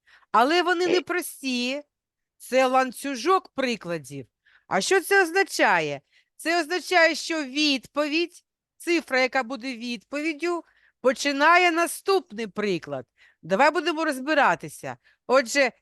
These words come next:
Speaker 1: дивись, лівий стовпчик, е, самий верхній приклад. Три додати два. Скільки буде?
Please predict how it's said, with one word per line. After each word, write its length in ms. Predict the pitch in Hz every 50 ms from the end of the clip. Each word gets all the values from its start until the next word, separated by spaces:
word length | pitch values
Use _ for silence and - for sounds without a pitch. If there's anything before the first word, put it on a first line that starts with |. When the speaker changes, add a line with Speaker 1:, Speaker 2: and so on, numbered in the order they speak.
| _ _
Speaker 1:
дивись, 500 | - 190 269 254 277 302 277 - - -
лівий 340 | 240 262 294 285 240 226 233
стовпчик, 760 | - - - - 320 370 370 330 - - - 214 180 - _ _ _ _ _ _ -
е, 300 | 202 208 220 220 208 202
самий 400 | - - 285 294 277 277 277 254
верхній 420 | 220 269 269 - - - 262 254
приклад. 540 | 208 _ 247 247 247 202 - - 160 160 160 -
Три 480 | - 226 226 254 330 370 370 339 294 277
додати 680 | - 180 170 214 240 214 202 247 262 277 269 - - 254
два. 440 | 202 185 180 175 190 170 143 - -
Скільки 520 | _ - - _ 294 339 302 220 _ 220 214
буде? 420 | 175 160 175 156 147 147 127 110